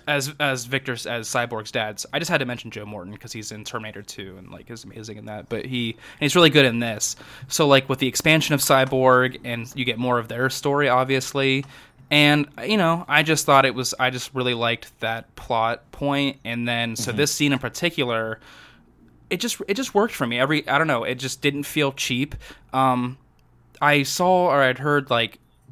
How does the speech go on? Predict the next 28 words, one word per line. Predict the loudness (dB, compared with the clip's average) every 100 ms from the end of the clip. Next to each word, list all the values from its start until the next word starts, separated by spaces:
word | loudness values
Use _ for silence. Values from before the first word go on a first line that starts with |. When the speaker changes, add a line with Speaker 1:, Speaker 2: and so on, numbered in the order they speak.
| -16
Speaker 1:
some | -10 -10
people, | -8 -8 -8 -6
whatever, | -4 -4 -6 -6
saying, | -2 -4 -4
like, | -10 -4
"Why | -2 -2
did | -6
he | -10 -6
have | -6 -6
to, | -8
like, | -8 -10
die | -6 -2 -2
in | -2
there? | -2 -4
Like, | -6
just | -12 -14
step | -10 -8
out." | -4 -6 -6
But, | -6
like, | -8 -8
I | -8
mean, | -6
isn't | -6 -6
it | -6
pretty | -6 -6
obvious | -6 -6 -8
that | -10
Steppenwolf, | -6 -4 -2 -2 -2 -4